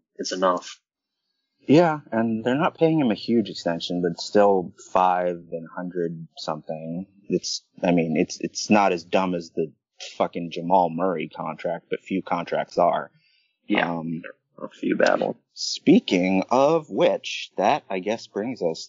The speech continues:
Speaker 2: to the Nuggets and the Jazz, unless you had any final thoughts
Speaker 1: No.
Speaker 2: on Clips Mavs.
Speaker 1: No, I like this series. I'm, uh, I'm wearing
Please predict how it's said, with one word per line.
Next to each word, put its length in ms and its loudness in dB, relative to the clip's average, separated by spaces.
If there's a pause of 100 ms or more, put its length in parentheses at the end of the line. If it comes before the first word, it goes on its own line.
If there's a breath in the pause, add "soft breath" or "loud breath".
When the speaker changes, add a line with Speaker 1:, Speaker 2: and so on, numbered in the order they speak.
(100)
Speaker 2:
to 260 0
the 80 -4
Nuggets 520 0
and 220 0
the 60 -4
Jazz, 400 2
unless 300 -6
you 60 2
had 120 2
any 200 -4
final 420 -4
thoughts 280 0
Speaker 1:
No. 280 6
Speaker 2:
on 60 0
Clips 200 -10
Mavs. 280 -4
Speaker 1:
No, 180 6
I 120 4
like 300 4
this 180 0
series. 680 2
I'm, 240 0
uh, 320 4
I'm 160 0
wearing 540 4